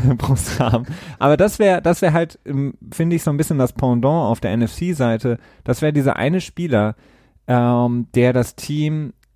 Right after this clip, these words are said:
Super Bowl oder nicht Super Bowl so ein bisschen reinheben kann. Jalen Ramsey bei den Dallas Cowboys. Weil, wenn man sagen muss, Dallas Cowboys, die, wenn sie eine Schwäche haben, ist,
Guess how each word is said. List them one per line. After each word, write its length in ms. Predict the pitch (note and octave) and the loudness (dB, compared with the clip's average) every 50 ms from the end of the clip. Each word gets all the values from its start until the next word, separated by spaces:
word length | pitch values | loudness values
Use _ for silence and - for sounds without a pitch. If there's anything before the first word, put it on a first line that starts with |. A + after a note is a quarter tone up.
| _ _ _ _ | _ _ _ _
Super 300 | - - D#3+ D3 D#3 D3 | -6 -6 -4 -2 -2 -2
Bowl 320 | C3 C3 B2+ C3 C3+ C3+ A#2 | 0 2 2 4 4 2 2
oder 240 | - A#2 A#2 A#2+ A#2 | 2 0 0 2 2
nicht 160 | B2+ C3 - | 0 -2 -4
Super 260 | - C3+ B2 - B2 | -6 -8 -8 -6 -6
Bowl 260 | G2 G2+ G#2+ A2+ A#2 A2 | -2 0 0 2 2 2
so 40 | A2 | 0
ein 100 | G#2 G2+ | 0 0
bisschen 440 | A2+ A2 - A#2 G#2+ G#2 G2+ E2 - | -2 -2 -2 -2 -2 -2 -4 -6 -8
reinheben 580 | - - G2+ G#2+ A2 A2+ G#2 G2+ F#2+ F#2 F#2 F2 | -6 -4 -2 0 0 0 0 -2 -2 -4 -4 -8
kann. 380 | F2 - - - - - G#2 A2 - _ _ - | -8 -8 -10 -10 -10 -12 -16 -20 -20 _ _ -4
Jalen 320 | - G#2 G2 G2 G2+ G#2 | -2 0 0 0 0 0
Ramsey 360 | G#2+ A2+ A#2+ B2 A#2+ A#2 A2+ | 0 0 0 0 0 -2 -2
bei 180 | G2+ - G#2+ G#2+ | 2 2 2 4
den 140 | A2 A2 G#2 | 2 2 2
Dallas 260 | G#2+ G#2 G#2 G2 - | 0 0 0 -2 -2
Cowboys. 440 | - - G#2 G2+ F#2+ F#2+ F#2 - - | -2 0 0 0 0 0 -2 -2 -2
Weil, 180 | G#2+ A2 A2+ - - - - _ _ | -2 -2 -2 -2 -6 -14 -20 _ _
wenn 100 | - C3 | -4 -2
man 120 | C#3+ D3+ D3 | -2 0 2
sagen 220 | D3+ C#3 D3 D#3 | 2 2 2 0
muss, 140 | D#3 C#3+ - | -2 -4 0
Dallas 260 | - C3+ C#3 C3 - | 0 0 0 0 0
Cowboys, 380 | - D3+ C#3+ D3 D#3 D3 - - | -2 -2 0 0 0 -4 -4 -6
die, 160 | B2+ B2 A#2 | -8 -4 -4
wenn 120 | C3 C3 | -2 -2
sie 120 | C3 C3 - | 0 0 0
eine 200 | F2 C#3 E3 F3 | 0 -2 -2 -4
Schwäche 440 | - - D#3 D#3 - - C#3 C3 | -4 -2 -2 -2 0 0 -2 -2
haben, 360 | A#2+ B2+ A#2 D3+ D#3+ F3 E3+ - | 0 0 0 0 0 -2 -4 -4
ist, 360 | - C3+ B2+ - - - | -2 -4 -4 -4 -8 -18